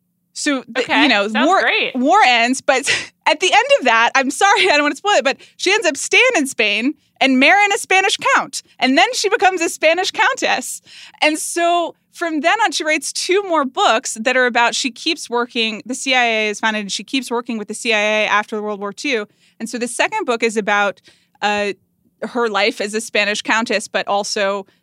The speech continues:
Speaker 1: a mission that she does with the Duchess of Windsor, A K A Wallis Simpson in the sixties.
Speaker 2: Oh,
Speaker 1: And,
Speaker 2: man.
Speaker 1: and then the,
Speaker 2: Awesome.
Speaker 1: the third one is that I read over vacation is about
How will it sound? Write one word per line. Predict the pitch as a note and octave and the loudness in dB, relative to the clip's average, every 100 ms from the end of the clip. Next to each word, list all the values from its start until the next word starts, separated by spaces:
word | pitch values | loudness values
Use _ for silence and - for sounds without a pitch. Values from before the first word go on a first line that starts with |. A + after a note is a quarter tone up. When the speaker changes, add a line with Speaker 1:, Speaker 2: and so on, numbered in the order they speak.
| _ | _
Speaker 1:
a | G#3+ | -4
mission | G#3+ A3 A#3 A3+ | 0 -2 -2 -2
that | G#3 | -2
she | - G#3 | -4 -2
does | F#3+ F#3+ F#3+ | -2 -2 -4
with | F#3+ G3 - | -6 -8 -8
the | F#3 G3 | -8 -8
Duchess | F3+ F#3+ F3 - G3+ - | -4 -4 -4 -4 -8 -6
of | G3+ | -8
Windsor, | F3+ G3 G#3+ B3 C#4+ - | -6 -6 -4 -2 2 2
A | G3 | 0
K | F#3+ G3 G3 G3 | 0 -2 0 -2
A | |
Wallis | F3 E3 F3 - | -2 -2 -2 -6
Simpson | F#3+ G3 B3 A3 | -10 -6 -4 -4
in | |
the | F#3+ | -6
sixties. | A3+ A#3 F4+ G#4 - _ _ _ _ - | -8 -8 -8 -8 -10 _ _ _ _ -6
Speaker 2:
Oh, | A3 | 2
Speaker 1:
And, | A#3+ G3+ | 2 2
Speaker 2:
man. | F#3+ D#3+ - | -2 -6 0
Speaker 1:
and | C#4 A#3 | 4 6
then | B3 A#3+ | 4 4
the, | |
Speaker 2:
Awesome. | E3+ F3+ A3+ | 0 -2 0
Speaker 1:
the | C4+ | -2
third | B3+ E4+ F4+ | 0 0 2
one | D#4+ D4 | 2 2
is | - B3 A3+ | -2 -6 -4
that | B3+ | 0
I | A#3 | 2
read | A3 A3+ A3+ A3+ A3+ | 2 2 2 2 2
over | A3+ A3 G#3 A3 G#3+ | 0 -2 -2 -2 -2
vacation | G3 G#3 - G4 - B3+ A#3+ A#3+ - _ - | -2 -4 0 -2 0 -4 -2 -6 -10 _ -8
is | A#3 A3 | -6 -6
about | G3+ A3 G#3+ A3 - - | -4 0 2 0 -4 -14